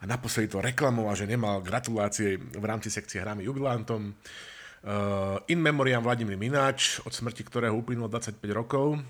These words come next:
dvadsiateho piateho októbra, eh, veľký klasik slovenskej literatúry, majster slova.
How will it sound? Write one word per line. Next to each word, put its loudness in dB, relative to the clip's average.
dvadsiateho -2
piateho -2
októbra, 4
eh, 2
veľký -6
klasik -4
slovenskej -6
literatúry, -2
majster 2
slova. -2